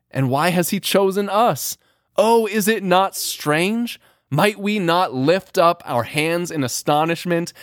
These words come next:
as Ananias did and say, "Behold, behold, behold, it is a miracle on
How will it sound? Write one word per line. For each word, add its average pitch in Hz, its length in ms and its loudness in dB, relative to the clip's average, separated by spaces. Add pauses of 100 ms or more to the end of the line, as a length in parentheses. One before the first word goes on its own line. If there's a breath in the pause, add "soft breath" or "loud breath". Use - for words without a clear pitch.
(120 loud breath)
as 123 120 0
Ananias 151 640 2
did 170 360 0 (220 loud breath)
and 135 100 0
say, 151 480 0 (240 soft breath)
"Behold, 175 720 0 (240 loud breath)
behold, 214 760 2 (280 loud breath)
behold, 220 680 0
it 208 100 0
is 190 100 -2
a 185 60 0
miracle 190 800 2
on 156 260 0